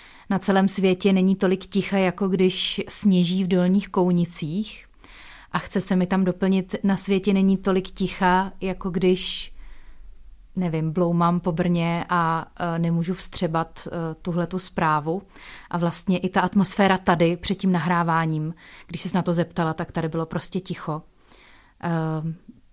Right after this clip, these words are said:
ve mně zatím, eh, co se týče emocí, je trochu ticho, protože mi to nedochází.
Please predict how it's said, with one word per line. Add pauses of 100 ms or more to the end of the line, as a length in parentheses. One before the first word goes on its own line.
(260)
ve
mně
zatím,
eh,
co
se
týče
emocí,
je (120)
trochu
ticho,
protože
mi
to
nedochází.